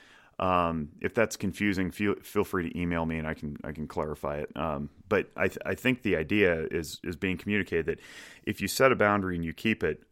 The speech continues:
um, people know where you stand. So in something like, uh,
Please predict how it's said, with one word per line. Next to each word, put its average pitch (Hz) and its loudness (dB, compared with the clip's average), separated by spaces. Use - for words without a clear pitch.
um, 85 0
people 113 -2
know 90 2
where 82 0
you 78 -6
stand. - -6
So 95 4
in 123 6
something 113 2
like, 87 0
uh, 80 -2